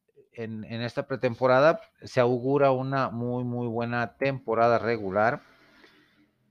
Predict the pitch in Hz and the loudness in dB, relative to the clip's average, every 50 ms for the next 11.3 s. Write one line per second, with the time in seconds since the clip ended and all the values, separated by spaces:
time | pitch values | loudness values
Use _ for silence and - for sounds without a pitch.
0 | _ _ _ _ _ _ - 123 143 143 151 165 180 185 170 - - - _ _ | _ _ _ _ _ _ -6 -2 0 0 0 0 -2 -2 -4 -4 -10 -18 _ _
1 | _ _ _ _ _ _ _ _ _ - - 147 151 139 - _ _ _ _ _ | _ _ _ _ _ _ _ _ _ -4 -2 0 0 -2 -4 _ _ _ _ _
2 | _ 117 120 110 110 135 139 147 143 127 113 110 113 - - _ _ _ _ _ | _ -2 -2 -2 0 0 4 4 4 4 4 2 -4 -10 -18 _ _ _ _ _
3 | _ _ _ _ _ _ _ _ _ _ _ _ _ _ _ _ _ _ _ - | _ _ _ _ _ _ _ _ _ _ _ _ _ _ _ _ _ _ _ 0
4 | 185 196 196 190 180 151 - - 147 143 143 151 165 175 175 180 - - - 139 | 2 4 4 6 4 4 2 0 -4 -4 -4 -4 -6 -6 -6 -8 -8 -6 -6 -6
5 | 127 131 143 151 156 143 123 117 113 113 117 123 - _ _ _ _ _ _ _ | -4 -4 -4 -4 -4 -4 -4 -4 -4 -4 -6 -10 -16 _ _ _ _ _ _ _
6 | _ _ _ _ _ _ _ _ _ _ _ _ _ _ _ _ _ _ _ _ | _ _ _ _ _ _ _ _ _ _ _ _ _ _ _ _ _ _ _ _
7 | _ _ _ _ _ _ _ _ _ _ _ _ _ _ _ _ 143 156 170 170 | _ _ _ _ _ _ _ _ _ _ _ _ _ _ _ _ 0 0 0 0
8 | - - 135 120 113 - 120 127 135 147 156 156 147 139 120 110 123 120 123 135 | -2 -6 -6 -6 -6 -6 -4 0 0 2 0 0 0 -4 -4 -6 -4 -2 0 0
9 | 143 143 135 143 139 135 139 143 147 147 - - _ _ _ _ _ _ - - | 0 0 0 -2 -2 0 2 2 2 2 0 -2 _ _ _ _ _ _ -20 -18
10 | - - 165 165 170 160 - - 156 143 - - 160 151 - - 135 139 143 139 | -10 -6 -2 -2 -2 -2 -2 -4 -6 -6 -4 -6 -6 -6 -8 -10 -6 -4 -4 -2
11 | 127 117 110 98 90 76 | -2 -2 -4 -4 -6 -8